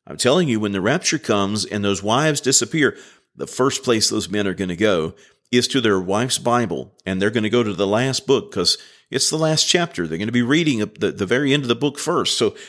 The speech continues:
they're gonna go to the book of Revelation. These things that we are, uh, talking about right now, they're gonna be more up to date than tomorrow's newspaper, and they will be saved. Many will be saved, Jew and Gentile, in the tribulation period. So,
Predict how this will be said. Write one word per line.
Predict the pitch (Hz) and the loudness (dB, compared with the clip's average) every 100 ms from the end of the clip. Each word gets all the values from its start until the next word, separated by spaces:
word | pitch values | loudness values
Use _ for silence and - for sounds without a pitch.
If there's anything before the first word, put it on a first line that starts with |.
| - | -4
they're | 92 120 | -2 2
gonna | 151 | 2
go | 143 156 | 4 2
to | 151 | 2
the | 143 | -2
book | 127 139 | 2 0
of | 123 110 | 2 0
Revelation. | 107 101 107 127 156 151 131 - | 0 2 2 2 2 -2 -6 -12
These | 80 - | -4 -2
things | 117 120 117 | 0 0 0
that | - | 0
we | 113 110 | 0 2
are, | 107 104 - _ - | 0 -4 -18 _ -2
uh, | 85 85 | -2 2
talking | 127 127 113 | 0 0 -4
about | 107 101 | -2 -2
right | 101 95 | 0 -2
now, | 95 120 151 156 - | 2 4 4 2 -2
they're | 98 | -4
gonna | 107 101 | -2 -4
be | 92 98 | -2 -2
more | 107 113 | 2 0
up | - | 0
to | 107 | 0
date | 110 117 | 0 0
than | 104 101 | -4 -6
tomorrow's | 101 104 95 95 | -2 0 0 0
newspaper, | 120 127 147 131 123 113 - - | -2 0 2 2 0 -2 -12 -20
and | - 87 85 | -10 -8 -4
they | 110 117 135 131 | 0 2 2 -2
will | 110 117 113 | 0 2 4
be | 98 104 | 2 0
saved. | - 107 73 - _ | 2 2 0 -10 _
Many | 92 117 135 151 | -2 2 2 2
will | 147 127 | 2 0
be | 117 | 2
saved, | 120 120 107 107 | 2 2 0 -2
Jew | - 127 143 - | 0 2 2 2
and | 123 131 | -2 -2
Gentile, | 113 123 127 - 87 90 98 | 0 0 0 -4 -6 -4 -6
in | 107 107 | -6 -6
the | |
tribulation | - 104 92 87 87 95 | -4 -6 -4 -6 -6 -8
period. | 92 143 80 62 | -4 -2 -2 -2
So, | 131 123 | 0 0